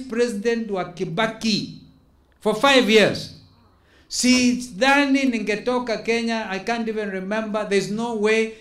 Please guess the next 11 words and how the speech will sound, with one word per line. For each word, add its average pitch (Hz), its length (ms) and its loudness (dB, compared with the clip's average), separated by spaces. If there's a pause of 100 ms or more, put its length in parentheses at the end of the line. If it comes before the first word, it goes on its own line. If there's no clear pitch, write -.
(120)
I 180 100 0
would 180 120 -2
have 165 240 -2
left 214 400 0
the 151 100 -2
boundaries 190 680 0
of 135 160 -4
this 226 240 2
country 202 460 -2 (1040)
kwenda 240 380 8
nje 233 560 4